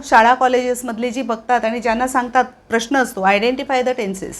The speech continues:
आयडेंटिफाय म्हणजे काळ ओळखा. त्यांच्यासाठी तर ही महत्त्वाची टीप आहे अतिशय. हॅज, हॅव आणि हॅड हे जर आलं शब्द त्या वाक्यात, हंड्रेड पर्सेंट तो काळ हा परफेक्टच आहे, मग तो कुठचाही असेल, पण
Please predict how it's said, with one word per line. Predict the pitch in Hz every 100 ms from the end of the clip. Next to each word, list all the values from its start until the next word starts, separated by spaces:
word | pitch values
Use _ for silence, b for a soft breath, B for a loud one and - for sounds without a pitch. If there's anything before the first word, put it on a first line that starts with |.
| - b b b
आयडेंटिफाय | - 220 226 247 254 247
म्हणजे | 247 285
काळ | 269 220 233
ओळखा. | 190 190 170 - _ _ _
त्यांच्यासाठी | 240 240 294 294 269 269
तर | 302
ही | 320
महत्त्वाची | 277 269 302 302
टीप | 320 277 269
आहे | 233
अतिशय. | 226 196 208 247 359 b b b
हॅज, | 285 262 277 262
हॅव | 254 254
आणि | 254 262
हॅड | 262 247 240 208 - -
हे | 247 254
जर | 269
आलं | 262 226 226
शब्द | 233 196 233 202 - _ -
त्या | 233
वाक्यात, | 220 196 214 160 - B B B 247
हंड्रेड | 254 269 294
पर्सेंट | 285 277 277
तो | 277
काळ | 262 247
हा | 254
परफेक्टच | 247 233 220 226 262 262 294 311 -
आहे, | 220 190 233 392 - -
मग | 233 240
तो |
कुठचाही | 294 277 269 262 269
असेल, | 220 190 170
पण | 170 196